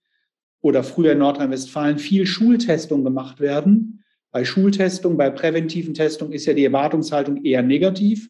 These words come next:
dann ist die durchschnittliche Positivrate auch entsprechend niedrig. Wenn ich ausschließlich Testung mache zur Diagnostik, dann ist bei vielen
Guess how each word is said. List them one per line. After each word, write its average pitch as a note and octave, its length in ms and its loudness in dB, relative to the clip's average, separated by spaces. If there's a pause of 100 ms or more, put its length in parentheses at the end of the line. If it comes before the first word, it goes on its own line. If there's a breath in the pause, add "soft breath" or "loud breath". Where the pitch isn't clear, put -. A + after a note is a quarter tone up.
(420 loud breath)
dann E3 160 2
ist F3 200 -4
die D#3 120 -4
durchschnittliche F3 580 2
Positivrate D#3 840 -2
auch E3 140 -2
entsprechend C#3 440 -4
niedrig. A#2 380 -2
Wenn C#3+ 140 4
ich - 280 -2 (400 loud breath)
ausschließlich F3 640 2
Testung F3 400 0
mache D#3 220 2
zur D#3+ 180 -2
Diagnostik, D3+ 800 0 (120)
dann D3 320 -2
ist E3 280 0
bei B2+ 140 -2
vielen E3+ 720 2